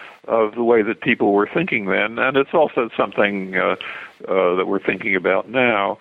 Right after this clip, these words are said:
And there is a term, you know, I talked before about the lack of, of trust for authority in modern times, and there's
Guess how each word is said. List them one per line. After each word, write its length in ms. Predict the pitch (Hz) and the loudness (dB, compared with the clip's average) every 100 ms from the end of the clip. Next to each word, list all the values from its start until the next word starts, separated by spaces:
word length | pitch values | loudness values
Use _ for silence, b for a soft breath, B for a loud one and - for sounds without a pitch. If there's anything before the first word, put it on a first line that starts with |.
| B B | B B
And 160 | 139 | -2
there 160 | 156 156 | 2 2
is 120 | 143 - | 2 0
a 80 | |
term, 540 | 113 - 120 117 110 101 | -4 -2 -2 -4 -6 -4
you 60 | 113 | -2
know, 40 | |
I 100 | 107 | -2
talked 360 | - 123 110 - | 2 2 2 -4
before 380 | 90 - 113 | -8 2 4
about 340 | 104 90 87 - | 4 2 0 -2
the 80 | 90 | -4
lack 360 | 92 92 95 | 0 0 0
of, 180 | 87 90 - - B B B - | -4 -4 -10 -20 B B B -2
of 400 | 95 92 92 - | 2 2 0 -8
trust 320 | - 113 - - | 0 0 -2 -2
for 140 | - | -2
authority 680 | 104 160 139 110 92 92 87 | -2 0 2 2 2 -2 -2
in 240 | 92 87 | -6 -6
modern 340 | 101 101 98 95 | -4 -2 -2 -2
times, 480 | - 123 110 101 95 | -4 -2 0 -2 -2
and 180 | 107 98 | -4 0
there's 400 | 98 98 107 101 | 0 0 0 -8